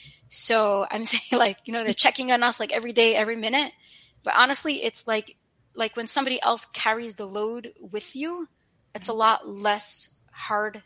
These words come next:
to carry, a lot less heavy to carry. So, uh, we found each other. I had, like, four or five other friends that were pregnant at the same time as me.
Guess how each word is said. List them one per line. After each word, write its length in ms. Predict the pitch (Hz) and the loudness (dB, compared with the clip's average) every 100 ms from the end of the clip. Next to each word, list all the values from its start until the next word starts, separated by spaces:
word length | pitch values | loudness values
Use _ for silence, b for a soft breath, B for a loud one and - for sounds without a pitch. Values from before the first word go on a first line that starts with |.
| - | -14
to 100 | - | -10
carry, 340 | - 202 240 | -2 0 0
a 60 | 277 | -2
lot 220 | 196 190 | -2 -2
less 180 | 202 190 | -2 -6
heavy 300 | - 202 202 | -8 -12 -12
to 140 | - | -16
carry. 500 | 214 196 185 240 294 - b b b b | -10 -8 -6 -6 -10 -14 b b b b
So, 520 | - - 220 208 202 - - | -4 0 0 -2 -6 -12 -18
uh, 200 | - - | -18 -16
we 440 | 196 196 226 240 240 | -18 -14 -10 -8 -4
found 260 | 226 214 | -4 -4
each 160 | 220 - | -4 -4
other. 240 | 190 226 | -2 -2
I 120 | 262 214 | -2 -2
had, 460 | 196 202 196 190 - - _ _ _ _ _ _ _ | -4 -4 -6 -8 -10 -10 _ _ _ _ _ _ _
like, 160 | 208 - | -10 -8
four 280 | - 269 302 | -6 -4 -4
or 80 | 220 | -4
five 340 | - 233 214 | 0 0 0
other 180 | 220 226 | -4 -6
friends 340 | 214 233 208 190 | -4 -4 -4 -8
that 120 | 196 | -10
were 80 | - | -8
pregnant 400 | - 214 208 196 | -6 -4 -6 -10
at 80 | |
the 80 | - | -8
same 240 | 196 208 196 | -8 -6 -8
time 260 | 196 190 | -8 -8
as 120 | 190 | -8
me. 260 | 233 320 330 | -4 -4 -6